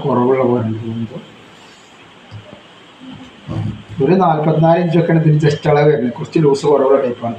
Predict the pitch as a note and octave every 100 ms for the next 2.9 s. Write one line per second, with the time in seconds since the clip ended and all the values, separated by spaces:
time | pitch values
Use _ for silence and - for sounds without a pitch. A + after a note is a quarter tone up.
0 | - A2 - - - B2 A#2+ A#2+ C3+ C3+
1 | C#3 F#3 - - - - - - - -
2 | - - - B2 A#2+ A#2+ B2+ A2